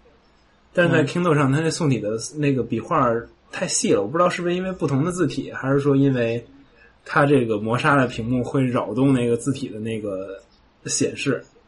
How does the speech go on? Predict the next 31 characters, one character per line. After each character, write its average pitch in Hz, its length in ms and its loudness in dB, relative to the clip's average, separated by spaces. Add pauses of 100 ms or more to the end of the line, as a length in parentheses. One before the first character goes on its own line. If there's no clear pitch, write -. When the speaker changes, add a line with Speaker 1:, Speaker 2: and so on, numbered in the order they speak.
(100)
Speaker 1:
总 120 220 -4
之 147 100 4
它 165 220 0
非 165 100 -2
常 165 100 0
模 123 160 2
糊 143 140 0
不 131 100 -2
清。 147 240 -4 (960)
Speaker 2:
嗯。 131 320 -6 (120)
Speaker 1:
嗯， 117 380 -10
但 151 120 0
是 143 120 4
原 127 160 4
体 165 140 -2
就 110 120 -2
好 107 140 -6
很 98 160 -10
多。 95 120 -14 (840)
这 139 160 4
就 127 40 4
是， 131 60 2 (120)
Speaker 2:
牛 - 20 2
逼。 127 80 2
Speaker 1:
这 135 100 6
就 139 120 6
是 131 100 0
我 120 120 0
唯 107 160 -4
一 123 140 2
的， 110 160 2